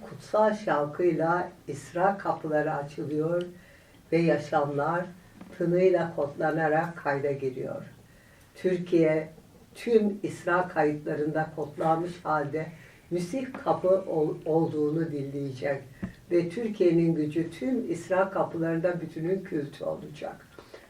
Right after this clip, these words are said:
Bütün köklerimize dünya planetine indik ve büyük kötülüğün önünü alıyoruz. Kötülük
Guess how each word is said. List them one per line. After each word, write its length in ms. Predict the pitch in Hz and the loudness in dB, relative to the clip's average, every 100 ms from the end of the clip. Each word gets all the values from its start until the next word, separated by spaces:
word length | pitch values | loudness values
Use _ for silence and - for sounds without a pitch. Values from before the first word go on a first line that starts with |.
| - | -10
Bütün 420 | 185 180 247 240 196 | -8 -4 0 0 2
köklerimize 880 | 180 165 185 165 165 165 165 160 | 2 2 2 2 2 0 2 2
dünya 420 | 151 160 160 180 190 | 2 0 2 2 2
planetine 580 | 170 165 165 165 165 | 2 2 0 -2 -2
indik 520 | 170 - 165 170 196 208 - - - - - | -2 -2 -2 0 0 -2 -12 -20 -20 -20 -2
ve 260 | 170 190 202 - - _ | 2 4 2 -12 -20 _
büyük 340 | 160 202 208 - | -2 0 0 -2
kötülüğün 580 | 151 175 151 175 - - | -4 -2 -2 0 -2 -4
önünü 340 | 151 151 156 | -2 -2 -2
alıyoruz. 800 | 147 143 131 147 151 165 170 - - - - - _ | -2 -4 -4 -8 -8 -12 -16 -18 -20 -20 -20 -20 _
Kötülük 600 | - 165 175 170 220 214 | 0 2 2 2 0 -2